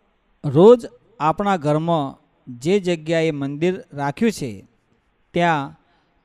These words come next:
અગરબત્તી, દીવો અને પૂજા કરીએ છીએ,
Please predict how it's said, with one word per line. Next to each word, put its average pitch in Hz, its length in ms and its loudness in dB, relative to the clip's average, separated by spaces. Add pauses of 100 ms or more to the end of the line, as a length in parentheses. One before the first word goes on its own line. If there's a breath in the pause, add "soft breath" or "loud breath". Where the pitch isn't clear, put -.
(180)
અગરબત્તી, 165 760 -2 (460)
દીવો 175 280 4
અને 175 220 -2
પૂજા 160 500 -2 (340)
કરીએ 156 340 -2
છીએ, 110 360 -16